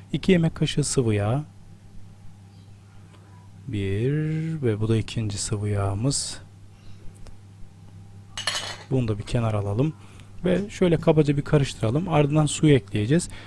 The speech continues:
Değerli dostlar, su ölçümüz yaklaşık bir su bardağından biraz fazla olacak. Öncelikle bir su bardağı suyumu ekleyerek,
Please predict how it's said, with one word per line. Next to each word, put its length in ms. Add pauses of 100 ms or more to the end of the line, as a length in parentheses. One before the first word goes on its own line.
(160)
Değerli 160
dostlar, 340
su 280
ölçümüz 760
yaklaşık 760
bir 80
su 240
bardağından 580
biraz 300
fazla 300
olacak. 360 (360)
Öncelikle 520
bir 60
su 220
bardağı 360
suyumu 400
ekleyerek, 720